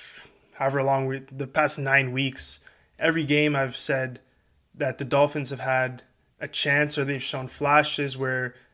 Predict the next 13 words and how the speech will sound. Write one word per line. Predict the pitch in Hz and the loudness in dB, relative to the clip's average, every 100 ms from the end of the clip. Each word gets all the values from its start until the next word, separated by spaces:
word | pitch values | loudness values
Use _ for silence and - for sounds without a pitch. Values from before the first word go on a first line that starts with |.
| _ _ | _ _
they | 143 | -2
don't | 156 151 | -2 0
look | 165 165 170 | 2 2 2
like | 143 135 131 - | 2 2 -2 -4
they're | 143 131 | -4 -2
the | 131 | -2
worst | 139 147 - | 0 0 0
team | 151 135 | -2 -4
in | |
the | 127 | -4
N | 127 | -6
F | 123 - | -6 -4
L. | 131 160 196 | -2 -2 -4